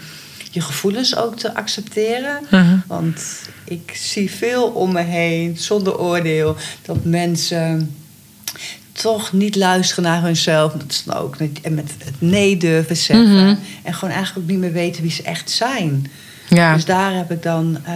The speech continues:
Speaker 1: de I is dan helemaal daarop gespitst. En de N natuurlijk, de namaste, het mediteren, waar we het net al uitgebreid over gehad hebben. En daarnaast, eh, dankbaarheid, de D. Ik, eh,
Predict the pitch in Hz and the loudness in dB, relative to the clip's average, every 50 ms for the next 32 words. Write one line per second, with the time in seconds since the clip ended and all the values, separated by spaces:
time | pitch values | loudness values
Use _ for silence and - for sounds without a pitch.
0 | 170 170 170 175 170 - 262 277 302 269 - - 214 214 - 190 190 185 175 180 | -8 -6 -6 -8 -6 -4 -4 -4 -6 -6 -8 -8 -8 -6 -4 -4 -2 -2 -2 -2
1 | 175 170 170 160 156 156 156 175 185 202 208 214 196 180 180 - - 175 165 - | -2 0 0 0 0 -2 -2 -2 -2 0 0 -2 -2 -4 -6 -8 -6 -6 -4 -4
2 | - - - 156 156 165 - - - - - - - - - - - - - - | -6 -6 -6 -6 -6 -6 -8 -12 -12 -12 -16 -20 -20 -20 -20 -20 -20 -20 -20 -18
3 | - - 214 240 247 233 240 240 214 196 202 208 208 196 185 165 - - 190 185 | -8 -6 -4 -2 0 0 0 2 2 2 2 2 0 0 -2 -4 -2 0 0 0
4 | 180 170 170 165 - - - 160 151 147 147 156 170 185 202 214 214 208 196 - | 2 0 -2 -4 -6 -4 -2 0 0 0 0 0 0 0 0 0 -2 -2 -4 -4
5 | - - - 160 151 156 151 156 170 185 185 - 180 170 170 165 165 160 - - | -4 -2 -2 0 0 0 0 -2 -2 -4 -4 -4 -2 -2 0 0 -2 -4 -4 -4
6 | 165 156 151 151 151 147 156 151 160 160 160 160 160 156 - 165 160 156 - 160 | -2 -2 -2 -2 -2 -4 -4 -4 -4 -4 -4 -4 -4 -4 -4 -4 -4 -4 -6 -8
7 | 156 151 - 190 196 190 - - 185 170 160 160 156 160 - - 156 156 156 - | -8 -4 -4 -4 -2 -4 -4 -6 -6 -4 -2 -2 -2 -4 -4 -4 -6 -6 -6 -8
8 | - - 175 175 202 240 240 240 226 214 208 190 190 196 214 220 - - - - | -10 -10 -10 -8 -8 -8 -6 -4 -4 -2 -2 -2 -4 -6 -6 -8 -12 -18 -20 -20
9 | - - - - - - - - - - - - - - - - - 208 226 240 | -20 -20 -20 -18 -12 -10 -10 -10 -10 -16 -18 -20 -20 -20 -20 -4 0 0 0 2
10 | 220 208 202 185 180 170 170 175 - - - - - 180 170 165 165 156 170 170 | 0 0 0 2 2 0 0 -2 -4 -6 -6 -6 -4 -2 0 0 0 0 0 0
11 | 202 233 226 - 226 214 214 196 190 185 175 175 170 170 170 165 165 - - - | 0 -2 -2 -2 -2 -2 0 0 0 0 0 0 0 -2 -2 -4 -8 -10 -14 -6
12 | - 175 160 156 - 160 156 156 151 147 147 143 156 156 151 - - - - - | -4 -4 -2 0 0 0 2 2 2 0 0 -2 -4 -6 -6 -8 -14 -18 -20 -20
13 | - - - - - 175 175 165 - - 170 160 156 151 151 | -20 -20 -20 -8 -6 -6 -6 -6 -6 -4 -4 -2 -2 -2 -2